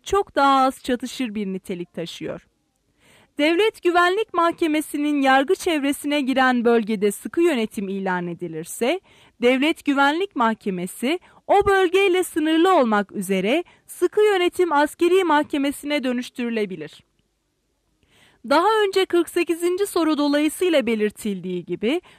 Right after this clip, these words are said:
böyle sıkı yönetim mahkemelerinin kapsamına giren suçlar için eylemden önce meydana getirilmiş bir mahkeme söz konusu olacağından,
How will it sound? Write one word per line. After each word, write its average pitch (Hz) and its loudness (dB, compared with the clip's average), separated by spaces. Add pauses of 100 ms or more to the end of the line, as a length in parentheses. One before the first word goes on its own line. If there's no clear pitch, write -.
(160)
böyle 392 2
sıkı - 0
yönetim 320 2
mahkemelerinin 277 0
kapsamına 285 -2
giren 214 0
suçlar 190 -6
için 262 -8 (320)
eylemden 294 2
önce 349 0
meydana 311 0
getirilmiş 294 -2
bir 277 0
mahkeme 269 -2
söz 240 -4
konusu 220 -4
olacağından, 202 -2